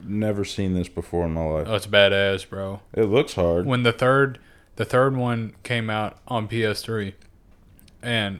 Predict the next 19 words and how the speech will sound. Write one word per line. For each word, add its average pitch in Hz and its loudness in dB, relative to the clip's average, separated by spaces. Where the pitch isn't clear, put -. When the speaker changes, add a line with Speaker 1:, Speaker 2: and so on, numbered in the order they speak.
Speaker 2:
I 110 -8
was 117 -2
in 117 -2
the, 104 0
the 101 -4
Speaker 1:
That 71 -6
Speaker 2:
beta 110 6
Speaker 1:
looks 92 0
Speaker 2:
for 120 2
it. 78 -2
Speaker 1:
badass. 82 -4
Speaker 2:
Yeah, 98 2
bro, 98 2
it's 98 -6
hard. 92 -4
It 113 -6
came 131 2
out. 120 4
The, - -20